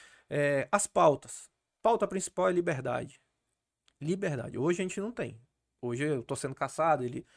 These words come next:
tá sendo processado. Eu posso ser preso qualquer hora porque eu falei do Xandão. E continuo falando e vou continuar falando. Entendeu? Então, assim, ah, porque eu tô falando? Porque eu fiz um vídeo? Porque os youtubers lá fizeram os vídeos falando, mostrando,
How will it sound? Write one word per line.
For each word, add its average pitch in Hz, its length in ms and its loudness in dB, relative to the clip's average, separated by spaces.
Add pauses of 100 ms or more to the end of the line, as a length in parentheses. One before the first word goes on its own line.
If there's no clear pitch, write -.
(100)
tá 131 120 -8
sendo 131 120 -4
processado. 147 800 2 (400)
Eu 151 80 -2
posso 156 240 2
ser 190 80 2
preso 175 300 2
qualquer 175 280 4
hora 185 200 8
porque - 240 -6
eu 214 40 4
falei 233 300 2
do 208 80 -4
Xandão. 254 560 -2 (420)
E 135 80 -12
continuo 196 320 -4
falando 240 320 -2
e 392 180 0
vou 320 100 -6
continuar 302 260 -6
falando. 147 380 -6 (600)
Entendeu? 170 360 2
Então, 233 320 0
assim, 196 480 0
ah, 202 180 4
porque - 260 -8 (300)
eu 156 100 0
tô 175 120 -2
falando? 165 480 2 (480)
Porque 143 520 -4
eu 139 80 0
fiz 143 220 -6
um 160 60 -2
vídeo? 156 360 -2 (380)
Porque - 240 -2
os 170 180 6
youtubers 175 640 2
lá 165 300 4
fizeram 160 420 0
os 135 80 -2
vídeos 147 460 -2
falando, 156 540 2
mostrando, 175 760 0